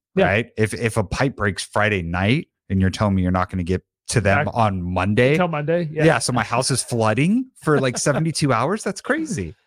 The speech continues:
Speaker 2: But
Speaker 1: Yeah,
Speaker 2: that
Speaker 1: but
Speaker 2: is the case with some of
Speaker 1: No,
Speaker 2: them.
Speaker 1: and it, it is the case. And it's like, if those are the companies that are managing it,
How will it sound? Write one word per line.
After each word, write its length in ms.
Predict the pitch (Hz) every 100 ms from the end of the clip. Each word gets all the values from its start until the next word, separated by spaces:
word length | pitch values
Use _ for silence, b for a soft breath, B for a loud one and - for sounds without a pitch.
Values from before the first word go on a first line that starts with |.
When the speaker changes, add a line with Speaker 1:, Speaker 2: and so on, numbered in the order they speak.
| _
Speaker 2:
But 80 | 127
Speaker 1:
Yeah, 40 | 156
Speaker 2:
that 100 | 156
Speaker 1:
but 60 |
Speaker 2:
is 100 | 175 165
the 60 |
case 260 | 151 220 -
with 100 | 120
some 200 | 98 85
of 100 | 80
Speaker 1:
No, 120 | 226 208
Speaker 2:
them. 80 |
Speaker 1:
and 100 | 196
it, 100 | 208 -
it 120 | 196
is 140 | 220
the 100 | 220
case. 380 | - 220 226 -
And 240 | 190 220 208
it's 140 | -
like, 320 | 170 160 - _ _ _ _ _
if 160 | 180 -
those 200 | 180 180
are 140 | 190
the 80 | 185
companies 360 | 180 156 165 139
that 100 | 147
are 60 |
managing 420 | 147 160 165 147
it, 180 | 165 165